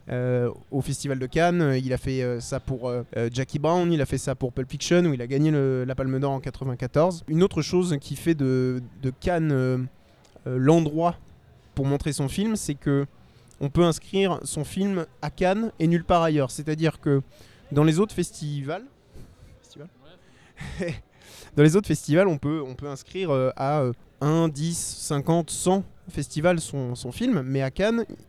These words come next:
donc les deux conditions principales, c'est qu'il n'ait jamais été diffusé et, euh, qu'il soit uniquement inscrit à Cannes, histoire qu'il puisse pas, euh, gagner une récompense sur le côté, quoi. Donc c'est Cannes ou rien, la Palme d'Or ou rien.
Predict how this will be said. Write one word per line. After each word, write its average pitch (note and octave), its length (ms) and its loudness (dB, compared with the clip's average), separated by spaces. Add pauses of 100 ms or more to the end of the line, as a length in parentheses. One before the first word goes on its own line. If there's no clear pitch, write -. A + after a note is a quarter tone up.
(200)
donc C#3 180 -4
les D3+ 120 0
deux C#3+ 100 -4
conditions D3 400 0
principales, F3 420 0
c'est D#3 180 -6
qu'il C#3 320 -2
n'ait C3+ 120 0
jamais F3 240 4
été C#3+ 180 -2
diffusé C#3 400 -4 (240)
et, F3 300 6
euh, B2+ 320 2 (280)
qu'il E3 380 4
soit D3 240 0
uniquement F#3+ 420 4
inscrit F3+ 300 0
à E3 60 0
Cannes, C3+ 280 0 (680)
histoire E3 440 2
qu'il D3+ 300 4
puisse - 240 -12
pas, E3+ 200 4
euh, C3+ 200 4
gagner C3+ 240 2
une D#3+ 80 4
récompense C3+ 400 0
sur C#3+ 120 0
le C#3 80 4
côté, C3 280 -2
quoi. - 160 -20 (720)
Donc C3 140 -8
c'est C#3 120 -4
Cannes G3+ 300 -2 (100)
ou G#3 80 4
rien, F3 260 2 (120)
la C#3 120 -6
Palme F3 240 0
d'Or F3+ 140 2
ou D#3 120 0
rien. B2 160 -6